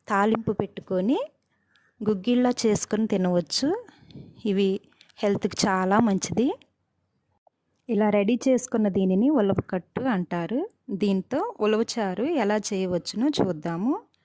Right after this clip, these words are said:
ఇప్పుడు ఇలా ఫ్యాన్లో ఆయిల్ వేడవుతున్నప్పుడు హాఫ్ టీ స్పూన్ జీలకర్ర, కట్ చేసి పెట్టుకున్న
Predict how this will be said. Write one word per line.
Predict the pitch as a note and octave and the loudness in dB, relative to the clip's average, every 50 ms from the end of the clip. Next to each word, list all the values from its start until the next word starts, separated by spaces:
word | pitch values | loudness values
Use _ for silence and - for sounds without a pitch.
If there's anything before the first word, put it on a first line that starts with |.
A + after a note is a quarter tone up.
| _ _ _ _ _ _ _ _ _ - | _ _ _ _ _ _ _ _ _ -12
ఇప్పుడు | G#3 G3+ - G3+ F#3 G3 G3+ G3 F#3 | -12 -10 -6 -4 -2 0 0 0 0
ఇలా | F#3 G3 F#3+ G3 - - - - - | 0 -2 -4 -4 -6 -10 -12 -6 -4
ఫ్యాన్లో | A#3+ G#3 G3 G#3 A3+ A3+ B3 B3+ B3 A3+ G#3 G3 G3+ | -2 0 2 2 4 4 4 4 4 2 2 0 0
ఆయిల్ | G3 G#3 A3 G#3+ G3+ G3+ | 0 0 0 2 2 2
వేడవుతున్నప్పుడు | G3 G3 G3 A3 A3 G#3 - - F#3+ F3+ F3 F3 E3+ - - G3+ A#3 D#4 G4+ B4 - _ _ _ _ _ _ _ - - _ - | 2 2 2 2 2 2 2 0 0 0 -2 -4 -4 -4 -4 -2 0 0 -2 -2 -6 _ _ _ _ _ _ _ -20 -20 _ -6
హాఫ్ | G#3 G3+ G3 - | -4 -4 -2 -2
టీ | - G#3+ A3 - | -2 -2 -2 -2
స్పూన్ | - - C4 B3+ A#3+ G3+ | -4 -2 -2 0 0 0
జీలకర్ర, | G#3 G3+ F#3+ G3 - - - D4 F4+ F#4 - | 0 0 -2 -2 -2 -2 -2 -2 -2 -2 0
కట్ | - G3+ G3 - - | -2 -2 -2 -2 -2
చేసి | - B3 A#3 - - - | -2 0 0 0 -2 -2
పెట్టుకున్న | G#3+ G3+ - - - G#3 G3+ G3 | -4 -4 -6 -6 -6 -4 -2 -2